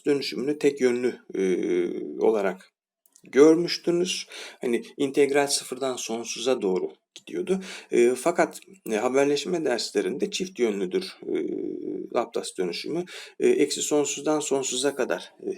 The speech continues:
integral alırız. Neden? Çünkü, e, şimdi bir devreyle uğraşıyorsanız eğer, e, devreye enerji verdiğiniz anda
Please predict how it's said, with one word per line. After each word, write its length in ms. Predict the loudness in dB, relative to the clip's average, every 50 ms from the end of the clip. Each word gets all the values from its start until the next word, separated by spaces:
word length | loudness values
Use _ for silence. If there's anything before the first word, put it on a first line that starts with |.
| -10 _ _ _
integral 500 | -6 -6 -4 -6 -6 -6 -6 -12 -12 -2
alırız. 460 | 2 2 2 2 2 -2 -4 -4 -4 0
Neden? 340 | 0 0 2 2 0 -2
Çünkü, 320 | -2 -4 -6 2 2 2 0 0 -10 -16 -18 -20 -10 _
e, 380 | 0 2 4 4 4 2 2 0 -2 -4 -4 -6
şimdi 240 | -6 -6 -6 -4 -4
bir 220 | -4 -6 -4 4
devreyle 460 | 6 6 6 8 6 6 4 6 4
uğraşıyorsanız 1040 | 4 4 4 4 2 2 0 -2 -6 -6 -6 -6 -6 -8 -8 -8 -8 -8 -8 -10 -10 -4 -2
eğer, 300 | -2 0 0 -2 -4 -6 -14 -16 -14 -14 -14 -14 -16 -18 _ -8 -4
e, 400 | 0 2 2 2 2 4 2 2 0 -2 -12 -16 -18 -20 -20 -20 _ -20 _ _ _ _ _ _ _ _ _ _ _ _ _ _ _ _ _ _ _ _
devreye 360 | 8 8 8 8 6 6 4 4
enerji 400 | 4 4 4 4 4 4 6 6
verdiğiniz 540 | 6 6 6 6 4 2 2 2 -2 -6 -4 _
anda 540 | 2 2 2 2 0 2 0 0 0 -4